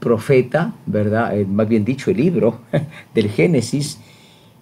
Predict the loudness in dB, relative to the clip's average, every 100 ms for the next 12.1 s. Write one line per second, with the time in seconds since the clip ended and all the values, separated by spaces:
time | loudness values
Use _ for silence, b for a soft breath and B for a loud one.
0 | _ 2 6 8 6 2 0 0 0 0
1 | -2 -2 -6 -10 -6 -4 0 -2 0 -4
2 | 0 -2 2 4 4 4 0 0 2 2
3 | 2 -4 -6 -2 0 0 0 0 0 -2
4 | -4 2 2 2 -2 -6 -10 -8 -8 -8
5 | -10 -10 -10 -10 -10 -10 -10 -16 -20 -20
6 | -20 -20 b b b b 2 2 2 0
7 | -4 -2 2 6 6 4 -2 -2 -2 -4
8 | -4 -8 -6 -4 -4 -6 -14 _ _ _
9 | _ 0 4 4 4 4 4 2 -2 -6
10 | -4 -2 -4 -4 -2 -2 -2 -2 2 2
11 | 2 -2 -4 -4 -6 -4 -2 0 -2 -8